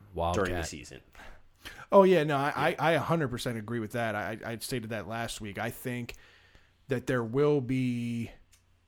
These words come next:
Speaker 3: a Lamar Jackson, even R G three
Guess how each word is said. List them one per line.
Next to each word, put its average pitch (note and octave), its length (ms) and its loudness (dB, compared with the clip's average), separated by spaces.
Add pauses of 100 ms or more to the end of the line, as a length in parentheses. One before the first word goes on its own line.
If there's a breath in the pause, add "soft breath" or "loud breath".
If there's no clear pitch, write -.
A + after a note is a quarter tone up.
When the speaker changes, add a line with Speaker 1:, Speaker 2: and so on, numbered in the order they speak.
(300)
Speaker 3:
a A2+ 180 -6
Lamar C3 600 0
Jackson, C3 840 -2
even C3+ 560 -2
R C#3 300 2
G B2 300 -2
three A#2+ 920 -2